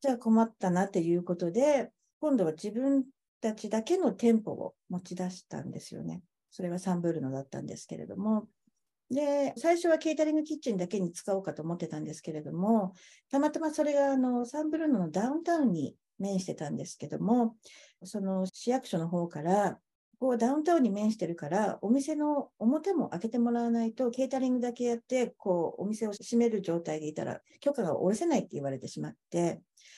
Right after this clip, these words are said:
それで、いや、どうしようっていうことで、まあ、一応ちょっとその、私たちが借りる前の方たちはレストランをしてたので、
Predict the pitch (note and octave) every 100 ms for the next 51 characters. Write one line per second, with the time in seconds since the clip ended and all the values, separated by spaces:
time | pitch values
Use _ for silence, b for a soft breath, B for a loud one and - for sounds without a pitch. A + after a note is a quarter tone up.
0 | B - E4 D#4+ D4 D#4 D4+ D4 - -
1 | C4 C4 C4+ A#3 F#3 E3 - E3 E3+ E3+
2 | F#3 F#3+ G3 C4 C4 A#3 G#3+ - D#4 D#4
3 | E4+ A#3 A3+ A3 G#3 C#4+ C#4 G#3 F#3 F#3+
4 | F#3 F3+ F#3 F3 A3 C#4+ C#4 F#3+ - F3
5 | - - - E3 E3 A3+ C4+ D4+ - A#3+
6 | - - - G#2 - A3 F#3 D#3+ D3 A#3
7 | C#4